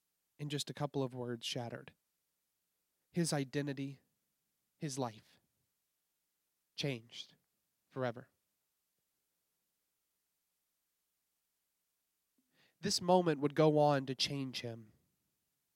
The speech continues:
He, remaining blind for three days,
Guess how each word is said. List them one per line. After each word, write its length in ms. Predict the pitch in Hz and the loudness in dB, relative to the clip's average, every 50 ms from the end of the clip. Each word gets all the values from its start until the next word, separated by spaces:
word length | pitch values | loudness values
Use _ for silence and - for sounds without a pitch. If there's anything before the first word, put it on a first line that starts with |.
| _ _ _ _ _ _ _ _ _ _ _ _ _ _ _ - _ _ _ _ _ _ _ _ _ | _ _ _ _ _ _ _ _ _ _ _ _ _ _ _ -20 _ _ _ _ _ _ _ _ _
He, 480 | - 180 185 185 180 180 180 180 175 - - - - | 0 2 2 4 4 4 2 2 0 -2 -6 -10 -6
remaining 460 | 156 151 156 156 160 160 160 160 156 | -4 0 2 2 2 2 2 0 0
blind 460 | 147 147 147 151 151 156 156 160 156 | 2 2 2 4 2 2 0 -2 -4
for 100 | - - | -6 -8
three 280 | 147 - - 147 156 160 | -8 -6 -4 -2 0 2
days, 580 | 147 147 143 147 147 147 143 143 - - - | 4 4 4 4 4 2 0 -2 -2 -2 -4